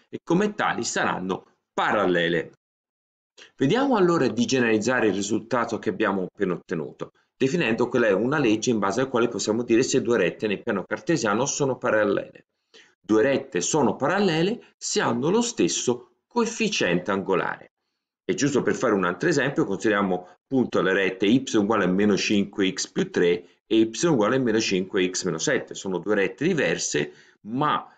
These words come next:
hanno lo stesso coefficiente angolare, in questo caso il meno cinque, quindi se le vado a disegnare nel piano cartesiano vedrò che hanno, eh, che esse sono tra di loro parallele. Ora prendiamo ad esempio altre due rette.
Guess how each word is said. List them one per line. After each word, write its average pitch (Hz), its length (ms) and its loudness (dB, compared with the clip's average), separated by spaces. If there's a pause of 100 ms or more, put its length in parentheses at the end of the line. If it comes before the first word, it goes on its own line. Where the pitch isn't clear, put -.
(220)
hanno 143 440 0
lo 98 100 4
stesso 123 420 -2
coefficiente 101 720 -2
angolare, 92 520 -4
in 151 60 -2
questo 95 240 -6
caso 95 220 -6
il 90 80 -2
meno 104 220 -2
cinque, 131 360 0
quindi 104 240 0
se 92 140 -4
le 85 100 -2
vado 120 280 -2
a 87 40 2
disegnare 90 800 -4 (440)
nel 113 360 2
piano 104 300 -2
cartesiano 87 580 -4
vedrò 120 400 -2 (220)
che - 120 -6
hanno, 95 580 -8 (200)
eh, 101 220 2
che 147 160 2
esse 156 240 0
sono 90 300 -2
tra 143 120 -4
di 131 120 2
loro 85 380 0
parallele. 90 520 -2 (800)
Ora 165 440 0 (120)
prendiamo 151 380 2
ad 180 60 0
esempio 120 680 -2
altre 165 440 0
due 80 140 -2
rette. - 440 -20